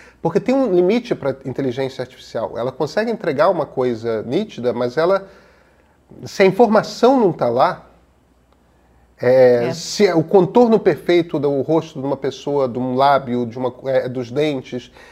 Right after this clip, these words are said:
Speaker 1: se não tá lá, ele vai ter que inventar alguma coisa. E já não é a mesma coisa. Então,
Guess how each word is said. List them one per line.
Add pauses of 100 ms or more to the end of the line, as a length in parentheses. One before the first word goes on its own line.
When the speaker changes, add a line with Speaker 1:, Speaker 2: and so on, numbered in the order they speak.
(160)
Speaker 1:
se
não
tá
lá,
ele
vai
ter
que
inventar
alguma
coisa. (840)
E
já
não
é
a
mesma
coisa.
Então,